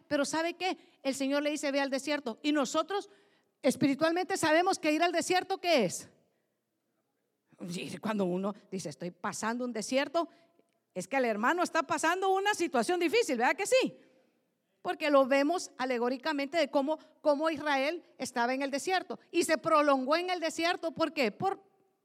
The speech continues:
murmurar. Fíjese, está en una situación, hermano, fabuloso, ¿verdad? Qué lindo el avivamiento. Y el Señor le dice, ve al desierto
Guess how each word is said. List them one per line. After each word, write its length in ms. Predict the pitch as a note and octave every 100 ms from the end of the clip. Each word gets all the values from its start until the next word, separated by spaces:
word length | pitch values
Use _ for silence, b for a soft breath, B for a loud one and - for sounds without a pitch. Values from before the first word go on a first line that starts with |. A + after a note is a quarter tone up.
| _
murmurar. 580 | E4+ D4+ B3+ G3+ F3+ - _ _ _ _ _ _ _ _ _ _ _ _ _ _ _ _ _ _ _ _ b b b b b _ _ _ _ _ _ _ _ _ _ _
Fíjese, 480 | D4 D#4+ - F#3+ - _ _ _ _
está 280 | A3 - D4
en 100 | D#4+
una 160 | F4
situación, 720 | E4 E4 C4+ - D#4+ F4 F#4 - _
hermano, 760 | A#3 A#3 B3+ D#4+ G4 G#4 G4+ - - _ - _ _ _ _ _ _ _
fabuloso, 920 | D4 C#4 B3+ A#3+ D4 A4 G#4+ C4+ G#3
¿verdad? 240 | G#3 D4
Qué 160 | D4 D#4
lindo 340 | F#4 A4 F#4+
el 80 | C4
avivamiento. 640 | A#3+ A#3 A3 C4 E4 D4 G#3+ b b b
Y 100 | -
el 60 | A#3+
Señor 260 | A#3 A#3 A#3+
le 80 |
dice, 160 | B3 B3+
ve 80 | B3
al 80 | A#3+
desierto 500 | B3+ D#4 D#4 -